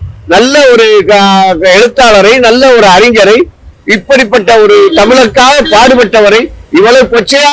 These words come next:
பேசி ஒரு கண்டனம் கூட அந்த நீதிபதி தெரிவிக்காமல் அவரை ரிமாண்ட் பண்ண முடியாது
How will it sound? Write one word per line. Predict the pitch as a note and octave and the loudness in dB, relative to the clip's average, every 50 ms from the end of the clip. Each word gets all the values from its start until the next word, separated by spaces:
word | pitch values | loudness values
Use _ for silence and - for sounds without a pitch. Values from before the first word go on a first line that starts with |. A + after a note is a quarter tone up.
| C#4+ A3 B3 | -2 -2 -2
பேசி | B3+ B3 A3 B3 G#3 F#3 | -2 0 0 0 0 2
ஒரு | G#3+ A#3+ C4+ D4 A3+ - B3 | 2 0 0 -2 -2 -2 -2
கண்டனம் | A#3 B3+ C4 C#4+ D4 D4 C#4 C4 | 0 0 0 0 0 0 0 0
கூட | C#4 C#4 C4 B3+ | 0 2 0 0
அந்த | A#3+ A#3 A3 | 0 0 0
நீதிபதி | A3+ A#3+ A3 A#3+ A3+ A3+ G#3 G#3 - F#3+ | -2 -2 -2 -2 -2 -2 -2 -2 -2 -2
தெரிவிக்காமல் | F#3 G3 G#3+ G#3+ G3 - F#3+ E3+ D#3+ C#3 C#3+ E3+ G#3 A#3+ A#3+ - _ _ _ _ _ _ - - | -2 0 0 0 -2 -2 -2 -2 0 0 0 0 0 -2 -4 -8 _ _ _ _ _ _ -4 0
அவரை | F#3+ G#3 G#3 G3+ G3 E3+ F#3 | 0 2 2 2 0 0 0
ரிமாண்ட் | G#3 A#3+ C4 C#4+ C#4+ B3+ C4 | 0 0 0 0 0 0 0
பண்ண | C4 B3+ B3 A3+ | 0 0 0 0
முடியாது | G3+ G#3+ A#3 C4 C#4 C#4+ C#4+ C4+ | 0 0 0 2 2 0 0 0